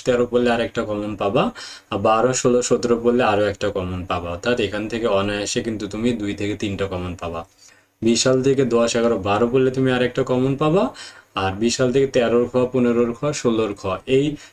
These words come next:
তিনটা প্রশ্ন পড়লে মিনিমাম আরও একটা কমন পাবা, ঠিক আছে? আর উনিশ সাল থেকে দশের খ, এগারো এবং সতেরো,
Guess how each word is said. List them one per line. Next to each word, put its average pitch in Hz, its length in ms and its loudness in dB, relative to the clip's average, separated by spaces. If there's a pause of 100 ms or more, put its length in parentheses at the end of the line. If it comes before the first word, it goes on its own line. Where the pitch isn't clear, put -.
তিনটা 127 240 4
প্রশ্ন 127 360 2
পড়লে 143 200 4
মিনিমাম 143 560 2
আরও 123 180 2
একটা 117 260 -2
কমন 92 380 -4
পাবা, 87 220 -6
ঠিক 175 200 -2
আছে? 175 200 0
আর 104 140 -2
উনিশ 107 260 -6
সাল 117 200 -2
থেকে 127 300 -2
দশের 107 440 -4
খ, - 120 -8
এগারো 117 580 -2
এবং 98 240 -6
সতেরো, 95 480 -6